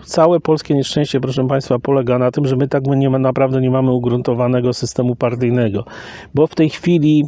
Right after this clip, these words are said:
myślę, że jest co najmniej piętnaście do dwudziestu procent elektoratu, który nie może patrzeć ani na e, ani na P O, ani na pis, a te partie, chociaż teoretycznie tworzą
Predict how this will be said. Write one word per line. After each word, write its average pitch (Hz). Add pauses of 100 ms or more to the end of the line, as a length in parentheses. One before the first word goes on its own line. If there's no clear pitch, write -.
myślę, 151
że 156
jest 143
co 156
najmniej 143
piętnaście 139
do 123
dwudziestu 123
procent 127
elektoratu, 123 (760)
który 147
nie 147
może 151
patrzeć 135
ani 165
na 127 (1080)
e, 123
ani 147
na 135
P 135
O, 127
ani 120
na 123
pis, - (140)
a 123
te 170
partie, 151
chociaż 131
teoretycznie 139
tworzą 139